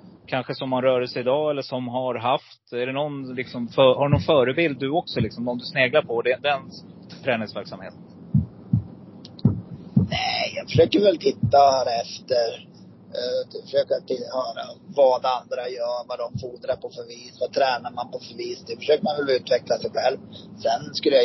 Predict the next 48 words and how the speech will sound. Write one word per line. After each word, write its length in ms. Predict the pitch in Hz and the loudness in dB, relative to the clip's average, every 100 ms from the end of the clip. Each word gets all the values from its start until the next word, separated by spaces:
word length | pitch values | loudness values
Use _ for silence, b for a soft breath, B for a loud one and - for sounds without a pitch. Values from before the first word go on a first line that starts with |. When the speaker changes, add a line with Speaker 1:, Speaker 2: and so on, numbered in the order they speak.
| 120 | 4
Speaker 2:
gärna 180 | 113 110 | 0 -4
åka 220 | 101 107 | -4 -4
runt 300 | 117 165 113 | -6 -8 2
till 80 | 147 120 | 2 2
andra 260 | 113 120 | -4 -6
och 80 | 117 | -4
besöka 400 | 113 - 113 110 104 | -6 -8 -8 -8 -6
dem 120 | 131 165 151 | -6 -4 -4
och 80 | |
se 100 | - 127 | -2 -4
vad 80 | 123 | -4
de 180 | 123 143 | -4 -2
har 100 | 160 | -2
för... 180 | - - B B B - | 0 -2 B B B -6
Men 160 | 127 127 | -4 0
tyvärr 340 | 135 117 165 | 0 4 4
så 80 | 175 | 2
räcker 220 | 151 - 131 | -4 -6 -8
ju 40 | |
inte 180 | 120 - | -10 -14
tiden 420 | - 113 117 110 | -20 -14 -12 -10
till 340 | - 147 165 131 | -4 0 2 0
och, 160 | 117 _ - 117 | -2 _ -8 -4
eh, 260 | 113 113 110 - _ _ _ | -4 -6 -10 -16 _ _ _
det 60 | 123 | -4
är 60 | |
ju 60 | 147 | -4
någonting 280 | 135 131 120 | -4 -12 -16
som 120 | - | -16
skulle 200 | - 113 110 | -16 -14 -12
utveckla 360 | - - - 110 | -12 -10 -10 -10
många 160 | - 135 - | -10 -8 -6
tränare 360 | 151 127 120 120 | -4 -4 -8 -10
om 60 | |
man 140 | 110 110 | -10 -12
åkte 180 | 104 - 107 | -12 -10 -8
runt 200 | 135 - | -8 -2
till 100 | 151 131 | 0 0
varandra 300 | 117 117 117 | -2 -6 -10
och 60 | - | -8
tittade 320 | 110 - 110 | -10 -8 -8
vad 80 | 110 | -8
man 140 | 104 104 | -8 -8
gjorde. 320 | 101 - 113 | -10 -4 -4
Det 80 | 113 | -4
är 60 | 131 | -6
väl 80 | 147 | -6
inte, 140 | 143 | -10